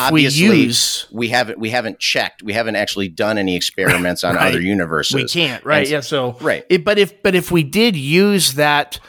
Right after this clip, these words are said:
Speaker 1: that idea, then the,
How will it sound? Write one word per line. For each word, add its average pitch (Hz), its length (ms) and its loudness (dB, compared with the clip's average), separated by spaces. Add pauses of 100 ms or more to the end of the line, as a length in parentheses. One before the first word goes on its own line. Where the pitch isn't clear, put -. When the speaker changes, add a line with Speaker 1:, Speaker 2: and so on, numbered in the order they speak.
(440)
Speaker 1:
that 151 260 0 (180)
idea, 135 840 0 (360)
then 160 560 2
the, 147 300 2